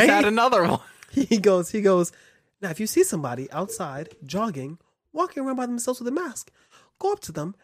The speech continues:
Speaker 2: and ask them to take it off. Say, 'You are making me uncomfortable.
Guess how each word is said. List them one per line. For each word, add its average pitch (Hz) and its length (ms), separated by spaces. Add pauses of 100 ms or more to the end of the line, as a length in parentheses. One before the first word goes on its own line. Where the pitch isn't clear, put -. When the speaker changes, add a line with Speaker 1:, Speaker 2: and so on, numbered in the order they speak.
(140)
Speaker 2:
and 285 160
ask 339 200
them 165 100
to 165 60
take 226 200
it 254 60
off. 175 160
Say, 202 140
'You 208 360 (460)
are 165 100
making 165 480
me 175 320 (560)
uncomfortable. 202 720